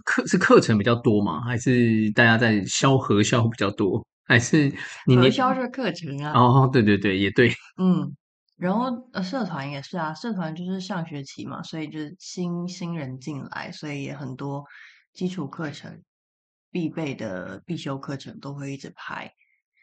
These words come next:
Speaker 2: 对啊，所以我的十月到十二月是一整年里面最忙的时候。
Speaker 1: 哦，就是人家都说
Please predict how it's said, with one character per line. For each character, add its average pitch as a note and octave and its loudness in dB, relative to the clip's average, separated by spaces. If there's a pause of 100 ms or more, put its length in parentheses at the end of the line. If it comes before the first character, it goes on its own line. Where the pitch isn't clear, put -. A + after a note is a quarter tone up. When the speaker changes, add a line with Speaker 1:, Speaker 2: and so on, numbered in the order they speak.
(140)
Speaker 2:
对 - -14
啊， - -8
所 E3 -10
以 D#3+ -4
我 D3 -4
的 C#3 -4 (800)
十 - -6
月 G#3+ -2
到 G#3 -4
十 D3+ -8
二 E3 -4
月 E3 -2
是 D#3 -4 (120)
一 F#3 -4
整 D#3 -6
年 C#3 -10
里 C#3 -10
面 D3 -6
最 E3 -8
忙 - -12
的 C3+ -12
时 - -16
候。 - -14 (140)
Speaker 1:
哦， C#3 -4
就 C3+ 4
是 D3 6
人 B2+ 6
家 C3 6
都 B2+ 6
说 A#2+ 4